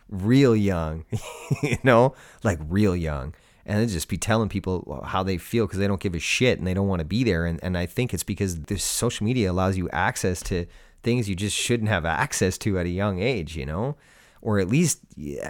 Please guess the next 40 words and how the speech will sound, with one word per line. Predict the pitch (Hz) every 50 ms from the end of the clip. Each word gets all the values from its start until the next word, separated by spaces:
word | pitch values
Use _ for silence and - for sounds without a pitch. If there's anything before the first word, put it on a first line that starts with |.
| -
have | - - - 123 127 117
some | - 110 92 80
guidance | 78 85 87 107 135 151 139 107 95 - -
and, | 98 87 85 76
and | - 92 90 90
education | 101 110 92 92 - - 117 127 135 - - 98 87
around | 85 87 85 85 85
what | 98 110 101 - -
you're | 82 76 73 - - 82
viewing, | 80 73 78 104 156 185 170 104 78 73 73
you | 78 76
know. | 73 78 90 107
But | 104 85 78 71 69 - -
more | 87 80 80 85 90 95
often | 90 85 - 78
than | 73 76 82
not, | 95 104 107 90 71 - - - - - - _ _ _ _ _
kids | - 104 92 80
these | 82 101 107 98
days, | 92 82 82
they | 87 90
got | 90 90 71 - -
cell | - - - - 95 95 92
phones | - 104 92 95 -
when | 95 92
they're | 90 82
eight | 87 101 -
years | - 92 92 87 98
old, | 107 123 113 92
and | 87 90
there's | 98 107 98 90
no | 95
supervision | 90 - - 92 - 85 87 90 85 85 82
with | 85 80 -
that | 82 92 117 120 - -
because | - 90 - 101 92 90 95
it's, | 95 90 - - - - _ _ _ _ _ _ -
you | 95
know, | 85 90 101 110
normal. | 98 90 107 143 180 143 90 -